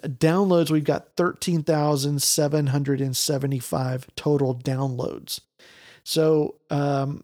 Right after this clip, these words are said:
that's an average of, like, three hundred and fifty plays or so per sermon. Like I said, we have eight thousand people, but thirteen thousand downloads. So a couple of people have it downloaded, a couple, you know, maybe they downloaded it, deleted it, they downloaded it again. Who knows? I don't know.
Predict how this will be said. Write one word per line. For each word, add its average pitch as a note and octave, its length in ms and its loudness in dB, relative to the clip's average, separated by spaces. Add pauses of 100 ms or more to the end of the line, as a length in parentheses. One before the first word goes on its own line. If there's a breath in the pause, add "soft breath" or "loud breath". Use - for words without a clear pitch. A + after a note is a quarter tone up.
that's E3+ 220 2
an F#3 80 2
average F3 340 2
of, D3+ 60 0
like, D3+ 200 -2
three E3+ 200 2
hundred E3 260 2
and C#3 100 2
fifty D3+ 300 -2
plays D3 880 2
or D3+ 100 0
so D3 340 2
per C#3+ 260 0
sermon. D#3 560 0 (580 soft breath)
Like F#3+ 160 0
I G3+ 40 2
said, G#3 160 4
we E3 80 4
have C#3+ 180 2
eight F3+ 180 0
thousand D#3+ 380 0
people, E3 300 -2
but D3 220 -4
thirteen D#3+ 440 0
thousand C#3+ 400 0
downloads. C#3 500 0
So C#3 300 0 (260 loud breath)
a - 60 -20
couple F3 260 0
of D#3 80 0
people D#3 300 2
have D3 100 0
it C#3+ 120 -6
downloaded, C#3+ 580 2
a C3+ 60 0
couple, - 360 -8
you D3+ 240 -4
know, C3 300 -2 (400)
maybe D3 160 2
they C3+ 100 2
downloaded C#3 460 2
it, - 120 -6
deleted C3+ 360 0
it, - 80 -6
they C3 80 -8
downloaded B2+ 380 -4
it B2+ 100 -2
again. B2 340 -4
Who A#2+ 140 -2
knows? A#2 260 -2
I A#2+ 120 -4
don't A#2+ 120 -2
know. A#2 180 -6